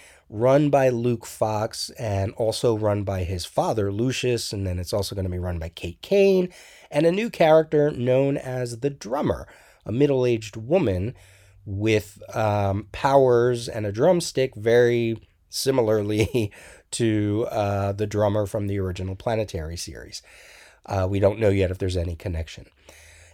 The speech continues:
And through all of this, Kate Kane is like, "Okay, I'm in." Um, and they have their first adventure, which is to go to the Antarctic, and they discover that there's something underneath the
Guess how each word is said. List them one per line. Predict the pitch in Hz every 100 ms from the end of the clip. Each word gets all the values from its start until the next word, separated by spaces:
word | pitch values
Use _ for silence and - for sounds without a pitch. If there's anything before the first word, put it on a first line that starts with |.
| _
And | - 117 117 117 117 -
through | - 170 175 160
all | 151
of | 143
this, | 139 139
Kate | - - 131
Kane | - 120 117
is | 107
like, | 107
"Okay, | 120 - 113 113 110
I'm | 113 110 -
in." | 151 139 131 131 127 - - _ _ -
Um, | 113 104 101 101 101 101 104 - _ _
and | 110 104 98 98 98 98 - _
they | 117 101 98 98
have | 110 101
their | 113
first | 107 247 254 -
adventure, | 139 117 95 - 98 120 - - _ _ _
which | - 113 123 -
is | - 123 120
to | -
go | 110 139
to | 143
the | 131
Antarctic, | 117 110 107 104 107 101 - - _ -
and | 104
they | 104
discover | 101 104 - 110 110
that | 101 101 -
there's | 104 98
something | - 147 160 151 139
underneath | - 170 160 143
the | 139 120